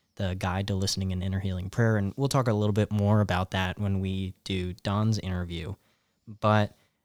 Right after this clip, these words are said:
there was also one that was really important to you, and that was Neil Anderson's Bondage Breaker and the steps to freedom that were involved in that.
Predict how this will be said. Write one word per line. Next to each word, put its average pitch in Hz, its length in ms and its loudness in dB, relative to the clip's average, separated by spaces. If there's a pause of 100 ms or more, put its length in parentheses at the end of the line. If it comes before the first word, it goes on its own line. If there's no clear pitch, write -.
(160)
there 127 180 4
was 120 100 6
also 151 240 6
one 127 160 8
that 113 80 8
was 101 140 4
really 107 260 6
important 98 380 2
to 101 60 2
you, 104 100 4
and 101 100 2
that 104 100 2
was 98 280 -2
Neil 101 400 -2
Anderson's 92 520 -4
Bondage 101 560 -2
Breaker 80 320 -8
and 85 180 -6 (140)
the 117 80 0
steps - 340 0
to 107 80 -2
freedom 101 380 2
that - 120 -6
were 85 100 -6
involved 85 400 -8
in 76 120 -8
that. 78 200 -12